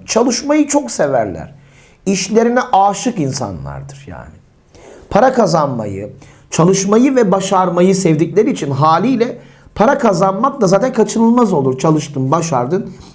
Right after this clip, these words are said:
emeğin karşılığını alırsın zaten, değil mi? Para kazanmak bu insanlar için önceliktir. Sakin ve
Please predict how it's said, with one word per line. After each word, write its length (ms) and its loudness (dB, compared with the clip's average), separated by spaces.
emeğin 280 2
karşılığını 540 -2
alırsın 380 0
zaten, 380 -8
değil 200 2
mi? 120 -6
Para 340 2
kazanmak 580 0
bu 100 4
insanlar 440 -2
için 300 -4
önceliktir. 720 0
Sakin 760 0
ve 340 0